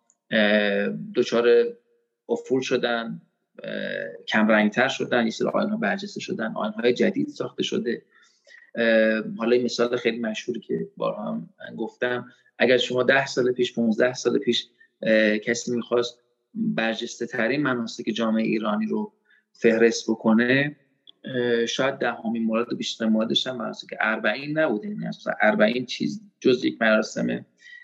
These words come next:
عزاداری به عنوان سطح روز اربعین که خیلی معمولی برگزار می‌شد و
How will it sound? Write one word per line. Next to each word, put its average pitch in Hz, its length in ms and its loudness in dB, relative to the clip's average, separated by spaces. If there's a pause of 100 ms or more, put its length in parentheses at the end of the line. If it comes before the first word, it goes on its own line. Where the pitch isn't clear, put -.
(180)
عزاداری 110 640 6
به 110 100 2
عنوان 107 240 0
سطح 107 500 2 (340)
روز 127 240 6
اربعین 113 560 0
که 113 240 2
خیلی 127 480 0
معمولی 123 400 0
برگزار 120 480 0
می‌شد 107 520 -4
و - 340 0